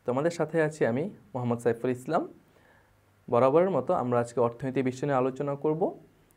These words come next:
নবম শ্রেণীর অর্থনীতি নিয়ে আমরা পড়ব। আজকে আমরা নবম শ্রেণীর অর্থনীতির তৃতীয় অধ্যায় নিয়ে আলোচনা করব।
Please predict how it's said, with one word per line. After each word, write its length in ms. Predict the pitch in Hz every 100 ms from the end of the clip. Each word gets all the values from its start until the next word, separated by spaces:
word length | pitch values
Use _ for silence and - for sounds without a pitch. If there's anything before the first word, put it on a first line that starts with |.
| _ -
নবম 260 | 120 123
শ্রেণীর 320 | 127 127 120 117
অর্থনীতি 440 | 107 - 113 113
নিয়ে 120 | 110
আমরা 160 | 107 104 -
পড়ব। 280 | 107 - - _ _ _ _ _ _ _ _ _ _ _ _ _
আজকে 260 | - - 170
আমরা 260 | 131 143 170
নবম 280 | 123 123 135
শ্রেণীর 480 | 131 139 139 143 143 - - - -
অর্থনীতির 680 | 123 - 180 156 151 139 185 - -
তৃতীয় 320 | 151 151 160
অধ্যায় 280 | 131 120 131
নিয়ে 140 | 127
আলোচনা 340 | 110 110 120 123
করব। 360 | 127 139 277